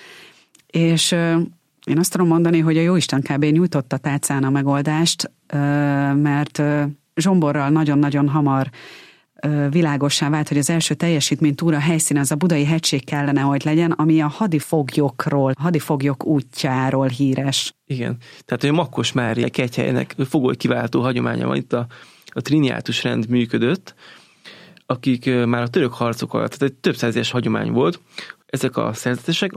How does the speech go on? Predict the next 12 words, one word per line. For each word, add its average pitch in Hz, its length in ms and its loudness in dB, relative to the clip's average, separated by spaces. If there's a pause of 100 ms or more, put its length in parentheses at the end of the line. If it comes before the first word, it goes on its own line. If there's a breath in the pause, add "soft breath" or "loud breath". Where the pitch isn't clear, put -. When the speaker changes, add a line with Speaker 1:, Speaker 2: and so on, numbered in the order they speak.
(140)
Speaker 2:
magukat 123 640 0
kínálták 117 600 -2
a, 123 440 -6
a - 140 -6
hadifoglyokért 120 760 -2
cserében. 113 640 -4
Ez 147 60 -4
egy 131 100 -2
nagyon 147 260 -2
nemes 117 340 -4
áldozat 120 420 -6
volt. 165 280 -2